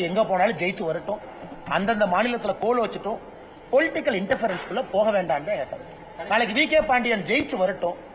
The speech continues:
ஒரு தமிழரா இங்கிருந்து நான் பாராட்டுறேன். அண்ணே, நம்ம ஊருக்காரர் அங்க போய் ஜெயிச்சிருக்காரு, சியோன் கோலிவாட்ல கேப்டன் தமிழ்ச்செல்வன் ஜெயிச்சிருக்காரு.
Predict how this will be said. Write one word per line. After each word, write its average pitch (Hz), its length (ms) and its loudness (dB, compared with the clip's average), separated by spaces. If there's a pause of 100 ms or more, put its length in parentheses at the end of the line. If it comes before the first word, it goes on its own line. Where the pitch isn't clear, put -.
(200)
ஒரு 233 220 0
தமிழரா 330 400 6
இங்கிருந்து 226 320 0
நான் 151 140 0
பாராட்டுறேன். 127 340 -2 (460)
அண்ணே, 202 160 2
நம்ம 196 240 2
ஊருக்காரர் 208 280 4
அங்க 175 80 0
போய் 175 200 -2
ஜெயிச்சிருக்காரு, 180 460 0 (460)
சியோன் 226 320 2
கோலிவாட்ல 185 460 2 (320)
கேப்டன் 202 400 2
தமிழ்ச்செல்வன் 196 500 -2
ஜெயிச்சிருக்காரு. 160 480 -4